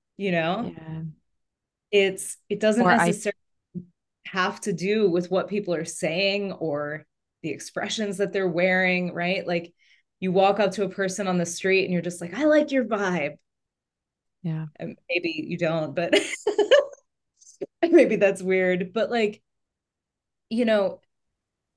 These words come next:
Speaker 1: you can sense, you can sense what people aren't saying. You can sense what people are feeling. You can sense what people are thinking.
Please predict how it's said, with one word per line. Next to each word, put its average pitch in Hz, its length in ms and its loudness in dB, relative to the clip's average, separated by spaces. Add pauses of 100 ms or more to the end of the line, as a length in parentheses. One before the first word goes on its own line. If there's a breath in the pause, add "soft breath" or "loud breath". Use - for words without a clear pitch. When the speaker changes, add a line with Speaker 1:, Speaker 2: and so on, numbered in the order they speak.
(1040)
Speaker 1:
you 240 180 4
can 247 200 2
sense, - 480 -4 (760)
you 202 120 -8
can 233 180 2
sense 311 360 -4
what 196 140 0
people 214 240 -2
aren't 208 280 -4
saying. 160 440 -2
You 165 100 -4
can 190 180 -4
sense 240 380 -2
what 180 160 2
people 196 440 -4
are 175 140 2
feeling. 175 640 -4 (100)
You 185 140 -2
can 190 220 -4
sense 226 420 0
what 185 180 0
people 190 340 -6
are 180 100 -2
thinking. 247 680 -6